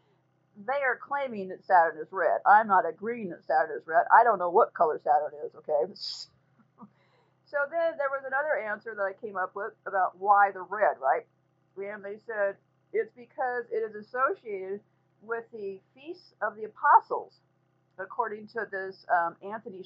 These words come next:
Sherman, Associate Director of the U S Bishops. I figure they might know what they're talking about. And the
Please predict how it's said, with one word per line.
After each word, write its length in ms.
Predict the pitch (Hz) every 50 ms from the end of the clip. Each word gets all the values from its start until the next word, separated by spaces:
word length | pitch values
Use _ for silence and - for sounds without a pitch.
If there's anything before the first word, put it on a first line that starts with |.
| - -
Sherman, 480 | 233 226 202 165 147 135 151 165 170 190 _ _ _ _ _ _
Associate 480 | - - - 233 226 226 226 - 214 -
Director 460 | 185 190 190 196 196 - - 202 -
of 140 | - 180 175
the 80 | 180 180
U 180 | 190 196 202
S 80 | 180 170 185 185
Bishops. 520 | 190 202 196 - - - - _ - - -
I 80 | 208 202
figure 240 | - 214 196 196
they 80 | 196 202
might 200 | 190 185 - 170
know 100 | 175 170
what 80 | 165 -
they're 100 | 151 147
talking 320 | - 254 - 233 196 147
about. 300 | 120 - - - - - _ _ _ _ _ _ _ _ _ _ _ _ _ _ _ _ _ _ _ -
And 300 | 214 233 233 240 226 233
the 100 | 233